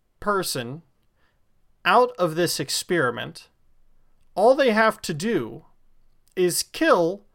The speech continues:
one of the other people in the room. What happens from then is a fifteen minute countdown starts, then the lights go out, and the lights come back on, and presumably someone's dead.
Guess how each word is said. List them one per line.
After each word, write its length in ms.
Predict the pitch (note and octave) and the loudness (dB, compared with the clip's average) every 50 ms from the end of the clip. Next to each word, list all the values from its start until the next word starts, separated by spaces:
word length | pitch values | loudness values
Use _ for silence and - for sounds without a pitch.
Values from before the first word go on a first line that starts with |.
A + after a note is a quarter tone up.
| _ _ _ _ | _ _ _ _
one 280 | _ D#3 D3 E3+ G3+ A3 | _ -8 -2 0 2 2
of 160 | A#3 G#3+ F3 | 2 0 0
the 160 | G3 F#3+ F3+ - _ | -6 -8 -8 -8 _
other 340 | - G3 A3+ A3+ A#3+ A#3+ A#3+ | 0 0 2 4 2 2 0
people 680 | A3+ _ - - G#3 G3 F#3+ - G3+ G3 F#3+ F#3+ F#3+ _ _ _ _ _ _ | -4 _ -12 -10 -10 -10 -6 -6 -4 -4 -4 -4 -6 _ _ _ _ _ _
in 240 | F3 E3 D#3+ D#3 | -4 -4 -4 -2
the 100 | C#3+ D#3 | -2 -2
room. 320 | C#3 B2 B2 A2 G2+ - - _ - _ _ _ _ _ _ _ _ _ _ _ _ _ _ _ _ _ _ _ _ _ _ _ _ _ _ | -2 -2 -4 -6 -6 -10 -18 _ -20 _ _ _ _ _ _ _ _ _ _ _ _ _ _ _ _ _ _ _ _ _ _ _ _ _ _
What 160 | D#3+ F#3+ G#3 | 0 2 4
happens 520 | G#3+ G#3 G3+ G3 G3+ A3 G3 F3+ C#3+ C#3+ | 4 4 4 2 0 -2 -4 -4 -6 -6
from 240 | - - F3+ D#3+ E3+ | -4 -4 -2 -2 0
then 240 | G3 A#3 B3 B3 A#3+ | 0 2 2 2 0
is 220 | A3+ - D#3+ C#3+ | 0 -4 -4 -4
a 80 | E3+ D#3 | -4 -4
fifteen 520 | C#3+ - - B3 C4 B3+ - - A#3 A3 | -4 -4 -4 -4 -4 -4 -6 -6 -4 -4
minute 220 | G#3 G3+ G3 E3+ - | -2 -2 -4 -6 -6
countdown 640 | - - G3+ G3+ G3+ F#3 - G3 F#3 F3+ F3 D#3+ C#3+ | -6 -4 -4 -4 -4 -4 -2 -2 0 0 0 -2 -4
starts, 720 | - - - F#3 E3+ E3 E3 E3+ - - - - - - _ _ _ _ _ _ _ _ _ _ _ | -8 -2 2 4 6 6 4 2 -2 -6 -8 -8 -8 -10 _ _ _ _ _ _ _ _ _ _ _
then 240 | - C3 D#3 E3+ E3+ | -2 0 2 2 4
the 100 | E3 E3+ | 2 2
lights 380 | D#3+ D#3+ F3 G3 G#3+ G#3 - - | 4 4 2 2 2 -2 -6 -4
go 300 | - F3+ E3 D#3+ D#3+ - | 0 2 4 4 2 2
out, 480 | - F3 F#3 A3+ C4 C4 - - - - _ _ _ _ _ _ _ _ _ _ _ _ _ _ | 2 2 4 4 2 0 -6 -16 -18 -18 _ _ _ _ _ _ _ _ _ _ _ _ _ _
and 200 | - F3 F3 F3 | -2 0 0 2
the 60 | F#3 F3 | 4 4
lights 280 | E3+ E3+ E3+ D#3+ - | 4 4 2 0 -2
come 200 | - G3+ F3 D#3+ | -2 -2 -2 2
back 260 | D3+ E3 D#3 D3+ C#3+ | 2 2 2 2 2
on, 160 | D#3 D3 C#3+ C#3 | 2 0 2 0
and 120 | C#3 C3+ | -2 -4
presumably 580 | - D3+ C3+ A#2+ C#3+ C#3 C#3 C3+ C3 C#3 C3+ A#2 | -6 -8 -6 -4 -4 -2 -2 -2 -2 -2 -4 -4
someone's 440 | - - B2 A#2+ A#2+ A#2 A2 - | -4 -4 -4 -4 -4 -6 -8 -8
dead. 220 | - B2 G#2+ A2+ | -6 -6 -6 -6